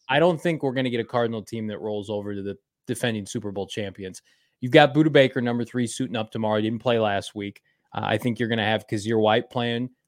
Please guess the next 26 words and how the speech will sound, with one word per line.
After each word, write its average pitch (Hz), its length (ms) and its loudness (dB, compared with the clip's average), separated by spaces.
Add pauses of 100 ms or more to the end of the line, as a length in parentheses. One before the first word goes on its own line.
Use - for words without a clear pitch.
I - 20 -20
think 107 160 -8
you're 113 100 -4
gonna 107 160 -4
see, 113 200 -4
of 98 100 -8
course, 110 260 0
Isaiah 101 360 -2
Simmons 123 380 0
out 120 200 2
there. 123 320 4 (380)
You're 117 100 -4
gonna 107 140 0
see 120 180 -4
what 110 140 0
I, 117 200 0 (120)
what 113 180 -2
I 117 140 4
think 120 180 -6
closely 127 400 -2
resembles 113 540 -2
their 104 120 -2
starting 107 440 -4
defense. - 500 -12 (360)
And, 104 280 -6
uh, 101 80 -10